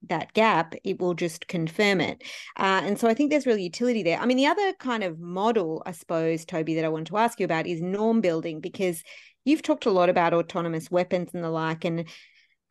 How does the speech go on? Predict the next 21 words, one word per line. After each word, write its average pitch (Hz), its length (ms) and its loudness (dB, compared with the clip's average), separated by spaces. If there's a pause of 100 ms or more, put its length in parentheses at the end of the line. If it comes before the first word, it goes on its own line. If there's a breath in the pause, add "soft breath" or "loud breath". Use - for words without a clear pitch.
having 208 280 4
a 190 60 2
view 185 200 -2
towards 170 500 0
building 220 380 6
up 165 180 -2
norms 180 360 -4
around, 165 520 -4
"These 220 280 6
are 185 120 4
red 185 180 4
lines 170 280 0
that - 120 -4
you 165 100 -6
do 165 120 -2
not 165 180 -4
cross." 156 360 -4
And 202 180 0
I 202 80 2
think 277 140 6
it's, 254 220 2